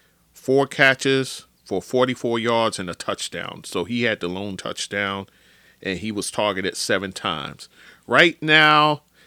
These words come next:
the pecking order seems to be Deontay, then Freiermuth,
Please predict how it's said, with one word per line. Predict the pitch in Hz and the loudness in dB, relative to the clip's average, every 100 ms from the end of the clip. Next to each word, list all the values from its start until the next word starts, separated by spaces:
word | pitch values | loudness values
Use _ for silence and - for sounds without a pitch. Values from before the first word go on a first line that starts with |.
| _ | _
the | 110 | -8
pecking | - - 156 156 151 - | -6 2 2 2 -4 0
order | 147 139 135 | 2 2 2
seems | 131 - 139 139 135 - | 0 -2 -2 -2 -4 -4
to | - | -4
be | 107 139 123 90 - _ _ _ _ _ _ _ _ - - - | 2 4 4 0 -8 _ _ _ _ _ _ _ _ -20 -20 -16
Deontay, | - 110 127 139 - 143 139 127 _ _ _ _ _ _ _ _ _ _ | -6 2 4 4 4 4 2 -2 _ _ _ _ _ _ _ _ _ _
then | 90 104 151 156 156 139 _ _ _ | -8 4 6 8 6 -2 _ _ _
Freiermuth, | - 156 151 139 131 131 135 - | -4 4 6 6 2 -2 -4 -8